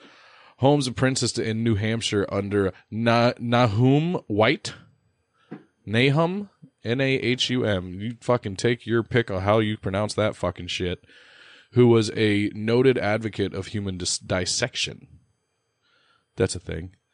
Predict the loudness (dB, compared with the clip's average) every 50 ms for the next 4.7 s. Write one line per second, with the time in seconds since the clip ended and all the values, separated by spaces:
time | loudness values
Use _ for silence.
0 | _ _ _ _ _ _ _ _ _ _ _ _ _ _ _ _ _ _ _ _
1 | _ _ -2 0 2 2 0 0 -2 -2 0 0 2 2 0 -2 -4 -2 -2 -2
2 | 0 0 -2 -2 0 2 2 2 2 0 -2 -2 -2 -2 -2 -4 -4 -4 -4 -6
3 | -6 -6 -4 -4 -2 -2 0 0 -2 -2 -2 -4 -6 -8 -6 -4 -4 -2 -2 -2
4 | -2 -2 -4 -4 -4 -4 -4 -4 -4 -4 -6 -8 -12